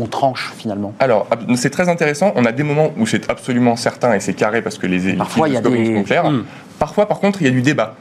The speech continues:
Speaker 2: Et en fait, nous, l'enjeu, c'est de dire, on ne va jamais évaluer seul. Ce qui veut dire qu'on est toujours à plusieurs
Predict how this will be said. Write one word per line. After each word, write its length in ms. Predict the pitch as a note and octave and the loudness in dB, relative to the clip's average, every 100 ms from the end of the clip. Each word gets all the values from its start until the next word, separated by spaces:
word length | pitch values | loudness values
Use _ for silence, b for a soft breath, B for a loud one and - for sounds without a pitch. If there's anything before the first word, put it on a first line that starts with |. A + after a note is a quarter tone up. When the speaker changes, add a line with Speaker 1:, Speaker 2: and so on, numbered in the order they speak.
| - | -6
Speaker 2:
Et 100 | C3 | 0
en 80 | B2 | 0
fait, 180 | F3 F3+ | 0 0
nous, 160 | E3+ E3+ | 2 2
l'enjeu, 260 | C3 C#3+ | 2 2
c'est 140 | F3 C3 | 0 0
de 80 | |
dire, 220 | A#2+ D3 F3 | 2 0 0
on 80 | A#2 | 2
ne 100 | A#2 | 2
va 140 | A2+ A#2+ | 2 0
jamais 280 | B2+ D3 C3+ | 0 0 0
évaluer 420 | B2 A#2+ A#2 G#2 | 0 0 0 0
seul. 460 | - - D#3+ F3 F#2 - B B | -2 0 0 0 -4 -8 B B
Ce 80 | - | -2
qui 100 | A2+ | 0
veut 60 | |
dire 200 | A2+ C#3+ | 2 0
qu'on 120 | A#2 | -2
est 40 | G#2 | -4
toujours 240 | A#2+ C3 | 0 2
à 60 | A2 | 2
plusieurs 720 | - - C#3 B2 D3 C#3+ G#2 | -2 -2 -2 2 2 2 0